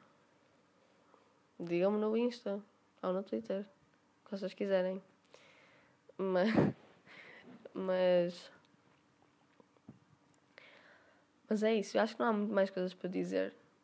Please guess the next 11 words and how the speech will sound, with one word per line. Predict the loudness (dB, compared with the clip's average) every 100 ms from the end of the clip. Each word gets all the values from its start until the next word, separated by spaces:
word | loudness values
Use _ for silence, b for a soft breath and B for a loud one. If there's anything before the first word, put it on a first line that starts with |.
| _
porque | -4 -4 0 0 2 0 -4 -4
lá | -2 -2
está, | -2 2 4 2 0
estou | -2 -2
a |
ter | 0
um | 0
mental | 0 0 0
block | 4 2 2
neste | -4 -4 -4
momento. | -2 -2 -6